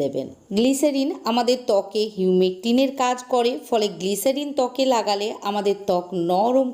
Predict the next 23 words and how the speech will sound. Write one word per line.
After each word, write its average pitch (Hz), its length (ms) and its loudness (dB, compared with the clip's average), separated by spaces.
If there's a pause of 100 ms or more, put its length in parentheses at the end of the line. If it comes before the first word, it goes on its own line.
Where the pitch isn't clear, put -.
(160)
কোমল, 233 360 2 (180)
মোলায়েম 147 460 0
হয় 143 160 -6 (420)
ও - 20 6 (140)
ত্বক 220 180 0 (140)
ডিপলি 269 360 0 (200)
ময়েশ্চারাইজ 151 520 0 (100)
থাকে, 131 260 -4 (160)
ফলে 196 220 0 (100)
ত্বকে 180 240 -2 (100)
সহজে 185 340 2 (160)
রিঙ্কেল, 196 300 0 (140)
ফাইন 165 320 0
লাইন 233 180 -2 (140)
আসে 247 240 -2
না 269 80 -2 (400)
বা 226 100 2 (100)
ত্বক 247 160 -2 (120)
সহজে 214 360 0 (220)
বুড়িয়ে 151 420 2
যায় 120 240 -2
না। - 60 -10 (1000)
এবার 269 180 0